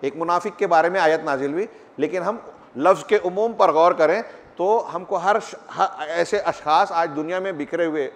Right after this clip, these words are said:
नज़र आएंगे, हुकूमतें, कौमें। चुनांचे अल्लाह ने फरमाया सूरह बकरा की आयत नंबर दो सौ चार,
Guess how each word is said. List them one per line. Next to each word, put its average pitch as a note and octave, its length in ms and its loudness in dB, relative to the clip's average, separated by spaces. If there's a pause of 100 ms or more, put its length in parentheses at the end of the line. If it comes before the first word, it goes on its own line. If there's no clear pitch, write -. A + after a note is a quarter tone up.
नज़र B2 240 0
आएंगे, G#2+ 280 -8 (340)
हुकूमतें, D#3+ 540 -2 (220)
कौमें। D3+ 380 2 (460)
चुनांचे G#3 340 6
अल्लाह G3 260 6
ने F#3+ 80 0
फरमाया E3+ 380 2
सूरह D3 220 -4
बकरा C#3 260 0
की D#3+ 120 -2
आयत C#3+ 240 2
नंबर C#3+ 280 -2 (300)
दो D#3+ 100 -2
सौ D#3 160 -2
चार, A#2 380 0